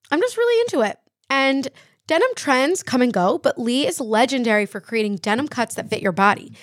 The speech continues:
Their denim gets better with age, and their classics fit into every look. Lee's denim jacket is the one to reach for without fail. It's a classic. The Rider jean jacket is the O G and what every other brand has copied for decades.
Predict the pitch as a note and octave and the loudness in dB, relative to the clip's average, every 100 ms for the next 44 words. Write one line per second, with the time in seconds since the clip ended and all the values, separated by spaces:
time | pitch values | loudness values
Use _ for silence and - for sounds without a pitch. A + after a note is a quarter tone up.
0 | - - - A3+ B3+ C4+ C#4+ C#4 - A3+ | -20 -8 -2 2 2 0 0 -4 0 2
1 | A#3+ C#4 - A3 G3+ - G#3+ G3 - G#3 | 4 2 0 0 0 -2 -4 -4 2 2
2 | A#3 C4 - - G#3+ - G3+ A3 G#3+ - | 2 -2 -8 -6 -6 -6 -8 -8 -6 -2
3 | G3 G3+ F#3 F#3 - _ - - - C#4 | 0 0 -2 -4 -8 _ -20 -12 -4 0
4 | C#4 - C4 E4+ D4+ A3 F#3+ - - G#3 | 0 2 2 2 0 0 0 -2 -6 -6
5 | F3+ F#3+ F3 A3+ B3 C#4 G3 G3 - - | -4 -4 2 2 2 -2 -2 -4 -6 -4
6 | F3+ F3+ G3 G3 - F#3+ - - - - | -2 -2 -2 -4 -4 -6 -6 -4 -4 -4
7 | - - G3 - A#3 A3+ B3 D4+ D#4 - | -6 -8 -10 -2 2 2 0 -2 -4 -6
8 | - - G3+ F#3+ G3+ A3+ D#4+ C#4 D4+ C4 | -20 -14 -8 -4 0 2 2 -2 -2 2
9 | A3+ A3+ A#3+ G3+ F3+ G#3+ - - B3+ B3+ | 2 0 -4 -6 -6 -8 -4 4 4 4
10 | - G3+ F3 - G#3 G#3 A3 - A#3 A#3+ | -6 -8 -8 -4 0 0 0 0 -2 0
11 | C#4 B3+ B3 A3+ G3 F#3 F#3 - F#3 G3 | 0 0 0 0 0 0 -4 -2 -2 -2
12 | F#3 - G3 E3+ G#3+ G#3+ - G#3+ - | -8 -8 -10 -6 0 0 0 -10 -12